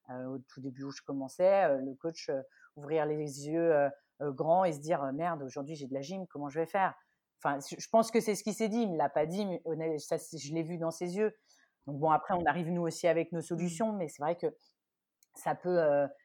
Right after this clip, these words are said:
Speaker 1: on peut appréhender quelqu'un qui vient en fauteuil, qui nous dit, « Bah voilà, je veux faire du crossfit. » bah, si on n'a pas de solution, si on n'a jamais vu quelqu'un en, en situation de handicap faire du crossfit, on, on, on peut aussi, le coach peut se retrouver en difficulté. Aujourd'hui, on n'apporte pas forcément les solutions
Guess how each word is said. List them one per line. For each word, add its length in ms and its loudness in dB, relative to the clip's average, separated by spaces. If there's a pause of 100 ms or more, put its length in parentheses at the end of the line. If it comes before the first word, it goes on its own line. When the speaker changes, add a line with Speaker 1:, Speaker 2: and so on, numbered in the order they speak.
(320)
Speaker 1:
on 80 -6
peut 140 4
appréhender 720 4
quelqu'un 320 0
qui 120 -12
vient 140 0
en 60 -2
fauteuil, 460 2
qui 120 -8
nous 120 -4
dit, « 140 -6
Bah 100 2
voilà, 440 6
je 100 -6
veux 80 -4
faire 200 -2
du 100 -8
crossfit. » 500 -6 (1160)
bah, 80 4
si 180 -2
on 80 4
n'a 140 6
pas 140 4
de 40 -10
solution, 760 0
si 160 -6
on 80 0
n'a 120 4
jamais 300 4
vu 360 -4
quelqu'un 600 0
en, 240 -2
en 100 -6
situation 520 -2
de 60 -2
handicap 440 0
faire 140 4
du 100 -6
crossfit, 500 -4
on, 280 -6
on, 200 -10
on 120 -10
peut 200 -4
aussi, 460 -2
le 160 2
coach 380 -2
peut 80 -4
se 100 -12
retrouver 360 -2
en 100 0
difficulté. 640 -6
Aujourd'hui, 360 -2
on 60 -2
n'apporte 400 -2
pas 160 2
forcément 460 -2
les 100 0
solutions 540 -10